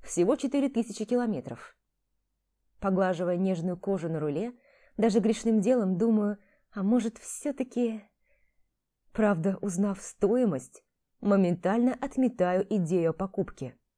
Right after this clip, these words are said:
Нет, нет и еще раз нет. Во-первых, у меня нет и трети такой суммы. А во-вторых, на такой дорогой машине мне будет страшно ездить.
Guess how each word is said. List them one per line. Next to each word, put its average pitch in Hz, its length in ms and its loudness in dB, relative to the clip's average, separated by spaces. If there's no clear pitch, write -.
Нет, 233 500 6
нет 214 460 4
и 285 120 6
еще 262 280 8
раз 247 220 4
нет. 220 380 2
Во-первых, 185 680 2
у 240 80 2
меня 247 200 10
нет 254 280 6
и 247 80 2
трети 247 420 2
такой 220 280 2
суммы. 180 600 0
А 214 120 2
во-вторых, 175 520 2
на 233 80 2
такой 196 240 2
дорогой 180 320 6
машине 202 480 0
мне 170 160 0
будет 208 280 2
страшно 170 500 -2
ездить. 156 640 -2